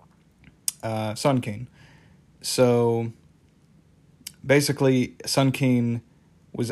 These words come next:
uh, was basically about, um, oh, actually, it's inspired, I didn't know this, it was inspired by, directly inspired by Fleetwood Mac's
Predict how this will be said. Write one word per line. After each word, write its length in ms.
uh, 540
was 160
basically 580
about, 840
um, 580
oh, 160
actually, 400
it's 180
inspired, 500
I 20
didn't 160
know 140
this, 200
it 60
was 120
inspired 460
by, 500
directly 420
inspired 340
by 120
Fleetwood 400
Mac's 400